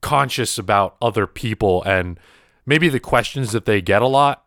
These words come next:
Uh, I'm, I'm not the best at it, but for example, uh, at one point, my aunt broke her leg and she was walking around with crutches. I didn't ask how she broke her leg 'cause I was one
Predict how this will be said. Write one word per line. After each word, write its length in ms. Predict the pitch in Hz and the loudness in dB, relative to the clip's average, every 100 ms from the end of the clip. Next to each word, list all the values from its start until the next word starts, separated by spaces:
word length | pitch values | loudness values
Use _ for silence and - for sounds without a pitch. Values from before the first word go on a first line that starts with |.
| - | -6
Uh, 200 | 110 98 | -2 -2
I'm, 160 | 139 135 | -2 -2
I'm 80 | 180 | -2
not 160 | 175 | -2
the 80 | 110 | -2
best 300 | 107 107 - | -2 -2 0
at 100 | 95 | -2
it, 40 | 87 | -2
but 100 | - | -2
for 140 | 135 | -2
example, 460 | 104 104 92 82 - _ _ _ _ - | 0 -4 -4 -8 -12 _ _ _ _ -6
uh, 280 | 98 92 - | -4 -4 -2
at 180 | 113 98 | -4 -2
one 200 | 139 175 | -2 -2
point, 380 | - 139 104 - _ _ | -4 -4 -4 -8 _ _
my 160 | 107 101 - | -6 -6 -2
aunt 360 | 123 135 123 107 | 0 0 -2 -2
broke 260 | 110 110 | 0 0
her 160 | - 90 | -4 -4
leg 380 | 90 85 73 - 110 | -2 -4 -6 -16 -14
and 140 | 98 | -10
she 100 | 104 | -8
was 140 | 87 | -4
walking 300 | 98 101 113 95 | 0 0 -2 -2
around 360 | 95 95 90 | 0 0 -2
with 140 | 87 - | -6 -4
crutches. 420 | 92 - 82 - - _ _ _ - | -4 -4 -14 -18 -20 _ _ _ -2
I 120 | 123 | 0
didn't 300 | 139 151 110 | 0 -4 -2
ask 380 | 98 98 - - | 0 0 -2 -6
how 120 | 101 | -4
she 160 | 90 104 | -4 -4
broke 240 | 87 104 | -2 -2
her 100 | 107 92 | 0 0
leg 220 | 117 135 - _ _ | -2 -4 -16 _ _
'cause 200 | - 110 120 | -8 -6 0
I 220 | 123 123 | 2 2
was 260 | 107 87 - - | -2 -8 -12 -20
one 440 | 98 120 147 107 | -2 2 2 0